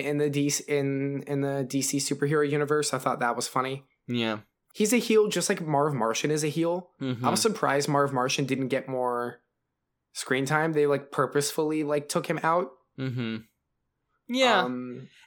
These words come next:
Speaker 2: It's
Speaker 1: I thought that was an odd choice.
Speaker 2: Yeah. It's, well, I think that's the thing with the Toons as a whole, and we kinda talked about this with the animation already, but it feels like the story, even, like, they go and they pick everybody up,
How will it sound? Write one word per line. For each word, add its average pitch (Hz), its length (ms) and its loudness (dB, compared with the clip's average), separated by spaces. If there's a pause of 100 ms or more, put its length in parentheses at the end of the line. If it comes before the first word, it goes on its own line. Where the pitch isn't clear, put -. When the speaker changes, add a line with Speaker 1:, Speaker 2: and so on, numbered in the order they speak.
Speaker 2:
It's - 220 -2
Speaker 1:
I 165 80 4
thought 165 160 2
that 165 100 2
was 156 120 2
an 151 100 0
odd 139 200 2
choice. 156 460 0 (200)
Speaker 2:
Yeah. 226 380 2 (520)
It's, 370 220 0
well, 339 220 2
I 302 60 6
think 392 200 0
that's 427 200 -2
the 370 100 0
thing 294 240 0
with 311 140 2
the 262 100 -2
Toons 254 420 -4
as 220 180 -4
a 208 100 2
whole, 220 280 2
and 196 80 2
we 175 60 2
kinda 269 240 -4
talked 196 240 0
about 196 120 -2
this 160 80 -10
with 151 100 -4
the 139 140 -2
animation 135 520 -2
already, 110 340 2
but - 220 -4 (300)
it - 140 -2
feels 440 220 2 (100)
like 440 140 -4
the 277 60 -4
story, 131 520 2
even, 285 380 -2
like, 240 140 -2
they 233 120 4
go 269 220 6
and 294 120 0
they 214 80 2
pick 247 240 -8
everybody 196 640 -4
up, 131 380 2